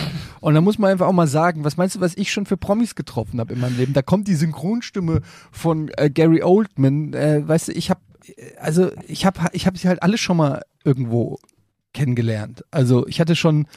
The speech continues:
Speaker 1: Bibo, hast du schon mal Bibo getroffen?
Speaker 2: Wen?
Speaker 1: Das
Speaker 2: Die-,
Speaker 1: ist
Speaker 2: dieses, dieses, äh, Vieh
Speaker 1: Ja.
Speaker 2: aus, äh
Speaker 1: Das ist ein Wunsch, den, aber okay, erzähl mal, wen hast du
Speaker 2: Ja.
Speaker 1: schon getroffen?
Speaker 2: Naja, ich hab, äh, zum Beispiel <laughs> war mal hier, ähm, bei Giga.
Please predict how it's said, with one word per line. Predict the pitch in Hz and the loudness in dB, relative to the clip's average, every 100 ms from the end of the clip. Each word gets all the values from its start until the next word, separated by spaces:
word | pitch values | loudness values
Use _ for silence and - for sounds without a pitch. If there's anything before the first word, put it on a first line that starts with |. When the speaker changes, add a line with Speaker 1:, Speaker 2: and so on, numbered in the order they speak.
| - - | -6 0
Speaker 1:
Bibo, | 165 104 90 | 0 2 -2
hast | 135 | -2
du | 175 | -4
schon | - | -2
mal | 147 | -2
Bibo | 127 175 95 85 | 0 0 0 -2
getroffen? | 85 - - 165 185 _ _ _ _ _ _ - | -4 -4 -4 -4 -8 _ _ _ _ _ _ 0
Speaker 2:
Wen? | 151 190 - | 2 2 0
Speaker 1:
Das | 135 | 0
Speaker 2:
Die-, | 120 | 0
Speaker 1:
ist | 139 | -2
Speaker 2:
dieses, | 120 113 - | -4 -6 -2
dieses, | 127 113 104 - | -2 0 -2 -6
äh, | - 110 | -2 -2
Vieh | 135 | 2
Speaker 1:
Ja. | 170 202 | 2 2
Speaker 2:
aus, | 135 117 - | 0 -2 -6
äh | - 147 127 139 127 _ _ _ | -6 -2 -2 -2 -6 _ _ _
Speaker 1:
Das | - 135 | -6 -6
ist | 151 - | -6 -6
ein | 127 | -4
Wunsch, | 143 - | -4 -4
den, | 131 143 - | -6 -8 -6
aber | 117 | -4
okay, | 104 | -2
erzähl | 104 - 131 | -2 -2 -2
mal, | 143 | 0
wen | 120 | 0
hast | 127 | 2
du | 180 | 2
Speaker 2:
Ja. | |
Speaker 1:
schon | 135 | 2
getroffen? | 127 - 147 180 | 0 0 0 0
Speaker 2:
Naja, | 180 170 113 113 | 2 2 2 -4
ich | - 113 | -10 -12
hab, | - - _ _ | -12 -20 _ _
äh, | 143 135 135 151 - _ - | -8 -6 -10 -12 -20 _ -12
zum | - 117 | -8 -4
Beispiel | 127 - - 123 - 143 - - - | -4 -4 -2 -2 -2 -4 -10 -14 -14
<laughs> | - 208 - | -14 -14 -12
war | 143 113 117 120 | -4 -2 0 0
mal | 131 113 131 127 135 123 - | 0 0 0 -2 -2 -4 -2
hier, | 123 113 120 - | 0 2 -2 -4
ähm, | 151 151 131 131 120 _ _ - - | -4 -4 -4 -6 -10 _ _ -12 -2
bei | 123 | 0
Giga. | 117 131 131 131 120 117 | 2 2 4 4 4 2